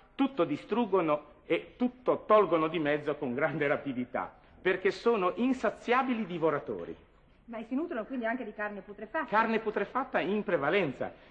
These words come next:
Speaker 1: in quanto che hanno dei succhi gastrici, hanno della, un, un, un ciclo digestivo talmente forte che sono immuni a qualunque malattia infettiva.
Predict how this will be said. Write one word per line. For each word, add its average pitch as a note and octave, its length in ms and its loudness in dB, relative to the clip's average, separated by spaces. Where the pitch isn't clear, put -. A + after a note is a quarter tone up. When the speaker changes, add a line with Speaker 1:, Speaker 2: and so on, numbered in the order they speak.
Speaker 1:
in D3+ 180 -2
quanto F#3+ 320 2
che C3+ 260 0
hanno D3 360 2
dei G2 520 -4
succhi - 280 -8
gastrici, G#2 680 -4
hanno C#3 300 -4
della, G#2 680 -2
un, G#2+ 960 -4
un, A#2+ 160 -6
un G2+ 520 -12
ciclo C#3+ 340 -8
digestivo A2 640 -6
talmente D3 560 -2
forte A#3 540 0
che F3 120 2
sono E3+ 300 0
immuni B3+ 580 2
a F3+ 60 0
qualunque G3+ 380 0
malattia C#3+ 420 -2
infettiva. F2 600 -10